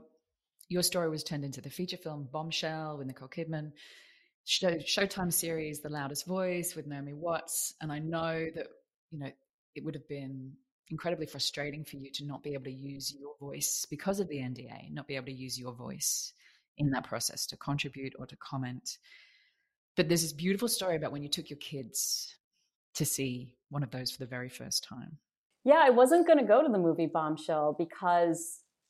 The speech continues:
Speaker 2: I could not have anything to do with it because, as you say, because of my N D A. And I actually had seen some of the scripts, um,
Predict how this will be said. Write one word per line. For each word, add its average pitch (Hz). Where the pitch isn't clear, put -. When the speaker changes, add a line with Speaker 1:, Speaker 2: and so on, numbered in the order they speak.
Speaker 2:
I 170
could 170
not 170
have 156
anything 190
to 170
do 160
with 180
it 143
because, 156
as 151
you 151
say, 160
because 151
of 151
my 151
N 151
D 151
A. 156
And 175
I 185
actually 202
had 165
seen 170
some -
of 165
the 156
scripts, -
um, 156